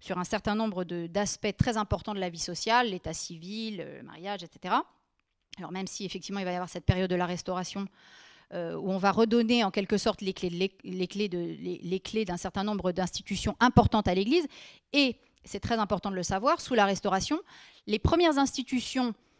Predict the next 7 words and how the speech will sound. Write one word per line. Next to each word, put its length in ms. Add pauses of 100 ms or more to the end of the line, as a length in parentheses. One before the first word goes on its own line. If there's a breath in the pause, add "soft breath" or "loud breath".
(420 soft breath)
euh, 480
qu'on 180
rend 340 (200)
à 100
l'Église, 500 (140)
c'est 160
l'école. 420